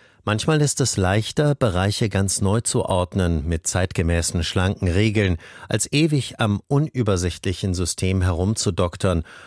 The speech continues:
und es am Ende womöglich zu verschlimmbessern. Doch das erfordert sowohl Mut als auch Zeit. Das eine muss die Regierung schon selbst mitbringen, das andere müssen ihr die Bürger aber auch zugestehen.“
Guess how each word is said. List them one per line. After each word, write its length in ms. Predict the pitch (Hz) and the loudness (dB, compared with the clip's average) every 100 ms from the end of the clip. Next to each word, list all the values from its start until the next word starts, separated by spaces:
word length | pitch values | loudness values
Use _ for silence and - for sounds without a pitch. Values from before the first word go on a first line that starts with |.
| - | -6
und 160 | 131 135 | -2 -2
es 120 | - | -2
am 140 | 95 | -4
Ende 340 | 92 92 92 85 | 0 0 2 0
womöglich 640 | 82 85 82 - 85 - | 0 0 0 -2 -6 -6
zu 120 | - 98 | -8 -6
verschlimmbessern. 1040 | 87 78 - 117 117 87 73 - 76 67 - _ _ - - - - | -4 -4 0 0 0 -2 -4 -4 -4 -6 -14 _ _ -20 -20 -20 -6
Doch 140 | - 101 | -2 0
das 300 | 147 151 - | 2 2 0
erfordert 680 | - 95 - 98 95 87 - | -2 -2 0 0 2 0 0
sowohl 380 | 90 80 82 | 0 2 0
Mut 480 | 69 76 110 147 - - | 0 0 0 0 -4 -4
als 240 | 107 - | -2 -2
auch 200 | - 110 | -2 -2
Zeit. 560 | - - 90 71 - - _ _ _ - - - | -2 -2 -2 -4 -10 -12 _ _ _ -20 -20 -8
Das 240 | - 95 - | -2 -2 0
eine 340 | 127 151 175 | 2 4 4
muss 260 | 151 123 - | 4 2 2
die 120 | 120 | 0
Regierung 520 | 98 90 92 90 95 | 2 2 2 2 2
schon 280 | - 120 117 | 0 0 2
selbst 460 | 90 98 98 - 101 | 2 2 0 -2 0
mitbringen, 720 | 95 - 95 92 92 82 76 _ - | -2 -2 0 2 2 0 -4 _ -4
das 260 | 80 - | -2 -2
andere 500 | - 90 90 85 87 - - - | 0 0 2 2 0 -2 -10 -4
müssen 300 | 113 165 165 | 0 0 0
ihr 180 | 151 | 0
die 160 | 151 143 | 2 0
Bürger 720 | 95 92 95 92 90 82 - | 0 0 0 0 0 0 -2
aber 260 | 98 80 92 | -2 -2 -2
auch 220 | 87 - | -4 -6
zugestehen.“ 880 | - - 147 95 - 82 80 87 | -4 0 0 -2 -4 -6 -8 -12